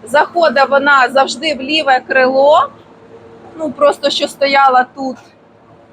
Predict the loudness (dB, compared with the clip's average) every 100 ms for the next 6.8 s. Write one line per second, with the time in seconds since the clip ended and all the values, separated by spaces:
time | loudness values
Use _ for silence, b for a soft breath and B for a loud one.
0 | _ -20 -20 -20 -20 -20 -14 -4 0 2
1 | 2 0 0 0 0 0 0 2 4 2
2 | 0 -6 -6 -16 -20 -20 -20 -20 -20 -20
3 | -20 -20 -20 -20 -20 -16 -14 -14 -14 -16
4 | -16 -14 -14 -14 -12 -12 -10 -10 -12 -12
5 | -12 -8 -2 0 -2 -6 -18 -8 -2 -2
6 | -2 -2 0 0 -2 0 0 0